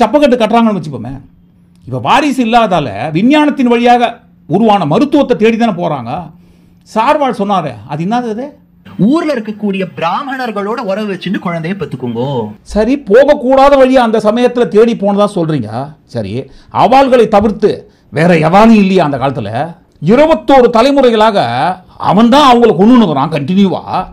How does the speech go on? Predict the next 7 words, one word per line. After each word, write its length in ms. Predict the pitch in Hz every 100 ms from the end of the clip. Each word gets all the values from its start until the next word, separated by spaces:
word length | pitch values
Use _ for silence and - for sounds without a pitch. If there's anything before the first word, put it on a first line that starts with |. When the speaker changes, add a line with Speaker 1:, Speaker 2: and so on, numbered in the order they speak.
| - _ - 196
Speaker 1:
நியாயமா 360 | 214 277 311 302 202
பார்த்தா 260 | 233 226 110 123 165 196 _ _ -
அவன் 260 | 185 240
மேல 140 | 262 330
இவங்களுக்கு 280 | 294 240 220
கோவம்லாம் 380 | 302 302 302 247
வரணும். 300 | 185 107